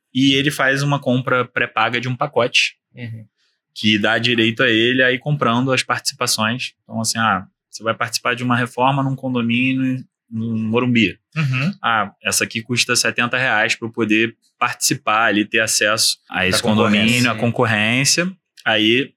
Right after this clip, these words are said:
Speaker 1: isso, ele vai usando ali o, o, o pacote dele até terminar, ele vai fazendo a recompra, aí ele vai usando no ritmo dele, entendeu?
Speaker 2: Legal.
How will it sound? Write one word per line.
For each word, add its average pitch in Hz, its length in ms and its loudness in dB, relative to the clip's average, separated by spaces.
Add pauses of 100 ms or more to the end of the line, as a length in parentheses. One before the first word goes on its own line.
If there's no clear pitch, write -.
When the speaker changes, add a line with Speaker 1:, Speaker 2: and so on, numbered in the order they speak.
Speaker 1:
isso, 147 200 -4
ele 123 160 2
vai 107 120 4
usando 110 320 2
ali 107 160 2
o, 107 440 0
o, 101 320 -6
o 98 40 -6
pacote 113 440 -2
dele 156 280 -4
até 139 160 -8
terminar, 170 640 -4
ele 165 100 -6
vai 156 120 0
fazendo 147 260 -2
a - 20 2
recompra, 143 460 -4 (340)
aí 107 120 0
ele 107 100 0
vai 117 80 4
usando 113 260 0
no 120 60 -2
ritmo 117 340 -2
dele, 90 240 -2 (160)
entendeu? 90 380 -12
Speaker 2:
Legal. 95 340 -6